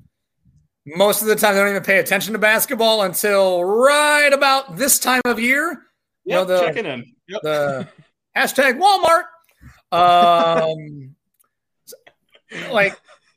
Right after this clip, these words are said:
Speaker 1: my whole thing with, with, and this, my whole thing with Michigan is, like, congrats, you won three more games in March than Illinois the last two years.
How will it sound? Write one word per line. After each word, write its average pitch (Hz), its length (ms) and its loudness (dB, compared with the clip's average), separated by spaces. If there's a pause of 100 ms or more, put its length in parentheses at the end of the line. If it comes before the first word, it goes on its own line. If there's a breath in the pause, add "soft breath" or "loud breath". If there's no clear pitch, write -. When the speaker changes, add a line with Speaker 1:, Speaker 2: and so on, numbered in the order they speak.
(120)
Speaker 1:
my 285 180 2
whole 277 180 4
thing 262 300 2
with, 214 300 -2
with, 226 280 -4
and 196 100 -6
this, 196 200 -6 (260)
my 254 120 -4
whole 320 140 0
thing 320 140 -4
with 269 120 -4
Michigan 254 420 -2
is, 202 120 -4
like, 214 400 -2 (2250)
congrats, 220 680 0
you 214 120 -8
won 226 280 -2
three 220 580 -4
more 226 260 0
games 202 340 -4
in 185 120 -4
March 175 340 0
than 170 140 -6
Illinois 156 360 -2
the 139 60 -4
last 139 360 -6
two 156 140 -10
years. 113 440 -14